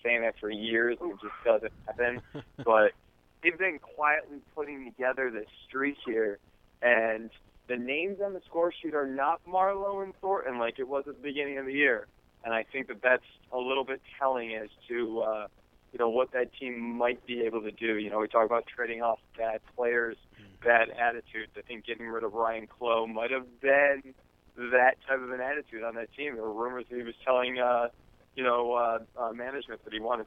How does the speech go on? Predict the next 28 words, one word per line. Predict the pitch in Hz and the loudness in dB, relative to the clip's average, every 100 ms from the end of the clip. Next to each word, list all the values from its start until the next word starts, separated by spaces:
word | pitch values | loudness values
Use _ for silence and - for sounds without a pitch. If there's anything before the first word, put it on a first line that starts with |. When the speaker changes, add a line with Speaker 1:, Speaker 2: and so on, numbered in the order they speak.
| - | -2
Speaker 1:
five | 123 120 | -2 -2
million | 139 127 135 | -4 -4 0
dollars | 127 123 | 2 2
a | 113 - - | 0 -10 -16
season | 147 110 - | -16 -16 -18
for | - - | -20 -16
six | 143 - | -14 -12
years. | 139 151 151 101 - - - - | -8 -6 -6 -8 -18 -20 -20 -18
Speaker 2:
Oh, | 123 - - _ _ - - - | -20 -20 -20 _ _ -20 -6 4
Speaker 1:
Um, | 135 113 113 110 - - _ _ - | 8 8 6 2 -10 -20 _ _ -6
you | 127 | 4
know, | 117 113 110 - | 6 6 4 0
I, | 127 120 - - _ - - - - _ _ _ | -2 -2 -12 -20 _ -20 -20 -20 -20 _ _ _
I | 135 139 | 2 4
don't | 147 | 6
know. | 147 135 | 8 8
I, | 113 - 120 | 8 2 -10
I | 123 | -8
think, | - 147 - _ _ - | -8 -10 -10 _ _ -14
I, | - _ - | -14 _ 2
I | 147 | 4
just | 151 156 - | 4 -2 -4
don't | 160 151 139 - | 0 0 -2 -8
see | 143 | -6
Minnesota | 135 127 - 131 117 | -6 -6 -4 0 2
having | 120 113 113 | 2 0 -6
it | 107 | -12
just | - 120 120 | -6 -2 -2